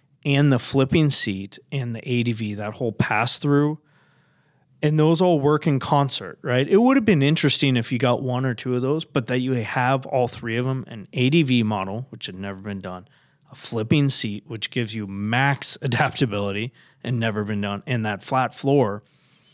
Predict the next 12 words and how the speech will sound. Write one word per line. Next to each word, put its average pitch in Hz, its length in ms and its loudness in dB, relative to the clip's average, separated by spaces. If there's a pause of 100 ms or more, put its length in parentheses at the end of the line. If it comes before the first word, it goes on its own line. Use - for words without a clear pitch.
(460)
Those 180 340 4
to 190 140 2
me 135 400 4
were, 117 540 4 (420)
I 131 120 2
think 143 180 4
I'm 131 120 2
most 127 240 0
proud 120 260 0
of 127 180 0
just 123 260 -4
because 120 600 0